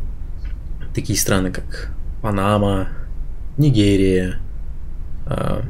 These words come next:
<laughs> даже среди бывших стран С Н Г, э, постсоветских стран есть, то есть, э, заинтересованные страны в, э,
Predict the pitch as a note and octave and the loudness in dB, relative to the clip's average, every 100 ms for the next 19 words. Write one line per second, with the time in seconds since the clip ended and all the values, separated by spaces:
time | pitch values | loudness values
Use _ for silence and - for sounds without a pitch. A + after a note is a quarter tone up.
0 | - - - - - - - A2+ G#2+ A2 | -4 -2 -2 -2 -2 -2 2 4 6 6
1 | G2 - - - - - G#2+ G2+ G#2 G#2 | 2 0 -4 -4 -4 0 2 4 4 4
2 | G2 G2 - - - F#2+ F#2 - G2 F#2+ | 4 2 0 -2 0 2 2 0 0 4
3 | G2 F#2+ F#2 - - - - - - - | 6 4 2 -4 -4 -4 -4 -4 -2 2
4 | G2 - A#1 G1+ G1+ - - - B1+ - | 2 2 2 0 0 -2 -4 -2 -2 -2
5 | - - G2+ - G2+ F#2+ - - - G2 | -4 -2 -2 2 4 4 2 -4 -2 0
6 | F#2+ G2 - - - - - - - - | 0 -2 -2 -4 -2 -2 -4 -4 -2 -2
7 | - A2 G#2+ G2 G2 - G2+ G2 G2 F2+ | -2 2 2 2 2 4 4 2 0 -2
8 | - G#2 G#2 - - - - - | -2 0 0 -2 -2 -2 0 0